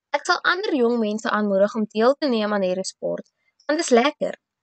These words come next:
As jy 'n adrenaline junkie is, by all means,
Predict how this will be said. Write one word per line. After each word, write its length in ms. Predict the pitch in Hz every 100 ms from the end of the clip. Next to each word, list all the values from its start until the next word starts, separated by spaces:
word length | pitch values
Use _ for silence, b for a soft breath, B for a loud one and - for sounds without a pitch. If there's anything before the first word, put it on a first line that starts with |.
| _
As 180 | 262 -
jy 100 | 262
'n 280 | 294 392 359
adrenaline 560 | 240 220 240 254 262
junkie 440 | 240 190 196 - 214
is, 220 | 254 - b _
by 160 | 254 285
all 240 | 330 370
means, 580 | 294 339 330 202 208